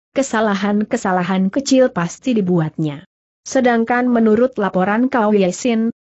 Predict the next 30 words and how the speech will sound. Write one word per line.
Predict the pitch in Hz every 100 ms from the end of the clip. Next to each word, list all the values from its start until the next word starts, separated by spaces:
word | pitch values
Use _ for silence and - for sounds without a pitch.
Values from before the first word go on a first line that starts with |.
| -
waktu | 190 190 - - 185 185
itu | - 269
Giok | 220 220 220 214
Han | 208 202
sudah | - 208 214 214
menguasai | 214 202 185 190 208 202
kedelapan | 214 202 196 196 175 175
belas | 175 175 170 -
jurus | - 226 269 -
Capen | - 233 233 247 254 254
Lohon | 233 220 233
Kun, | 226 208 202 - _ -
kau | 208 202
perintahkan | 220 214 202 196 190 175 180 226
kepadanya | - 180 - 196 202 196 220 262
membawakan | 254 226 180 202 214 185 202
dari | 180 170 165
mulai | 196 190 170
jurus-jurus | 180 240 247 240 - 233 226 240 240 240
ilmu | 254 262 294 -
pukulan | 190 247 233 202 190
itu | 214 233 254
dan | 202 170 170
tidak | 226 180 160 156
ada | 165 196
kesalahan | 196 - 185 180 190 190 190
kecil | 220 277 277 277
pun | 269
yang | 233 220 190
dilakukannya. | 165 - 175 175 165 156 139